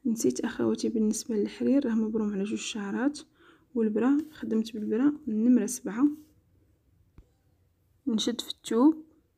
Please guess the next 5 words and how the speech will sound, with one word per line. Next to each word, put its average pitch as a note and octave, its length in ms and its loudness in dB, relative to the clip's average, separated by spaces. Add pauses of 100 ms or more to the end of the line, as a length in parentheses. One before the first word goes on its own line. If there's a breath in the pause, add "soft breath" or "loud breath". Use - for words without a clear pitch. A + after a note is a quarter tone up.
(1300)
ملي A3 300 2
نبدا A3+ 380 4
راجعه G#3 560 -4
ندير G#3+ 300 0
الزياده. G3 800 0